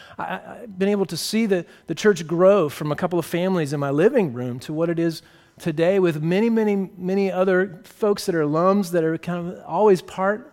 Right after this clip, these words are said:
of our, of our church. But Lord, I, I don't, I don't think he's done.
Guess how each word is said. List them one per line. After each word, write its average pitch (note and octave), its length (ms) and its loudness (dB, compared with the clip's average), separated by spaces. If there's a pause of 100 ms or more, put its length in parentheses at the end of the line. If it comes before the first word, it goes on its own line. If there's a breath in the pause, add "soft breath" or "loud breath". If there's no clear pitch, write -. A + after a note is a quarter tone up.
of F3 120 -8
our, F3+ 140 -8
of F3+ 140 -4
our F3+ 120 -2
church. G3+ 540 -6 (960 soft breath)
But - 100 -10
Lord, - 160 -8
I, - 180 -8
I - 40 -4
don't, A#3+ 160 -6
I G3 40 -6
don't C4 180 -6
think A#3 160 -4
he's E3 200 -10
done. F3+ 480 -10